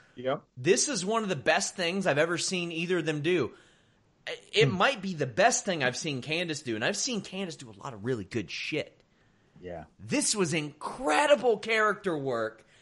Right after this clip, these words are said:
Speaker 2: and
Speaker 1: Yep.
Speaker 2: again, all due respect to Matt Riddle, who I am trying to publicly guilt into giving me an interview.
Speaker 1: <laughs>
Speaker 2: All due respect to Timothy Thatcher,
Speaker 1: Mm-hmm.
Speaker 2: Killer Kross, Scarlett Bordeaux, Bordeaux, who are gonna be great acts, Io Shirai,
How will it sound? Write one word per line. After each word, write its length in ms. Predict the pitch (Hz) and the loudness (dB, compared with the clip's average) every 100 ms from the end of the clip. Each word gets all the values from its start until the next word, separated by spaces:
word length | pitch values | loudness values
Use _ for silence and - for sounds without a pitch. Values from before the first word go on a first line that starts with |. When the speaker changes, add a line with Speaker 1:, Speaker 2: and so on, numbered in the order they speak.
| - - - | -20 -8 0
Speaker 2:
and 200 | 175 170 | 0 2
Speaker 1:
Yep. 100 | 123 | 0
Speaker 2:
again, 400 | 180 208 135 101 _ _ | 2 2 0 -4 _ _
all 260 | - 247 302 | 4 6 6
due 140 | 277 226 | 2 0
respect 640 | 190 - - 151 - - _ - | 0 0 0 0 -2 -12 _ -8
to 100 | 175 | 0
Matt 240 | 170 160 | 2 4
Riddle, 180 | 147 131 | 2 0
who 180 | 127 156 | -2 0
I 120 | 139 | 0
am 100 | 123 | 0
trying 300 | 123 151 131 | -2 -2 -2
to 60 | 123 | -2
publicly 400 | 139 123 120 131 | -2 -4 -4 -6
guilt 340 | 107 117 110 | -2 -4 -4
into 140 | 117 107 | -8 -6
giving 260 | 110 110 | -8 -6
me 100 | 107 | -6
an 100 | 101 | -6
interview. 440 | 104 101 98 104 135 - _ _ _ _ | -6 -6 -6 -8 -8 -14 _ _ _ _
Speaker 1:
<laughs> 600 | 160 - - - 202 - | -4 -4 -8 -10 -10 -6
Speaker 2:
All 220 | - 185 247 | 2 4 4
due 120 | 285 | 0
respect 380 | 226 - 202 175 | 0 2 0 0
to 80 | |
Timothy 380 | 143 160 135 131 | -2 -2 0 -2
Thatcher, 600 | 120 113 107 - 113 127 - _ | 2 4 4 0 -6 -6 -14 _
Speaker 1:
Mm-hmm. 80 | 113 | -6
Speaker 2:
Killer 240 | 156 170 139 | 0 2 2
Kross, 360 | - 120 123 | 2 4 4
Scarlett 420 | - - 143 123 107 | 0 -2 0 0 -2
Bordeaux, 320 | 117 110 110 | -2 -2 -2
Bordeaux, 300 | 110 135 117 127 | -4 0 2 2
who 40 | |
are 100 | 117 | 0
gonna 120 | 117 | -2
be 80 | 107 | -4
great 440 | 90 123 123 120 117 | -8 -4 -2 -2 -2
acts, 480 | 98 101 120 - - _ _ _ _ _ _ | -2 -2 -4 -10 -18 _ _ _ _ _ _
Io 200 | 185 147 | 2 4
Shirai, 600 | 135 139 120 117 113 123 | 2 0 2 4 4 2